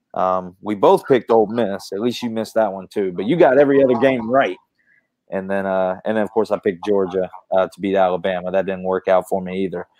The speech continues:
So this week I gotta redeem myself, man. I, I, I, I got a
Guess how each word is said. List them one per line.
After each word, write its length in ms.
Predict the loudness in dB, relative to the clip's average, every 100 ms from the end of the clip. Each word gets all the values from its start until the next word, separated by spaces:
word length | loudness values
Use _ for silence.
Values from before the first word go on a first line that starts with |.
| _ _
So 140 | 4 6
this 140 | 6
week 120 | 6
I 80 | 6
gotta 200 | 8 6
redeem 280 | 6 2 2
myself, 380 | -2 0 -2 -2
man. 220 | -6 -2 -2
I, 40 |
I, 540 | -2 -2 0 0 0
I, 40 | -4 -8 -6
I 80 | 2
got 180 | 4 4
a 160 | 4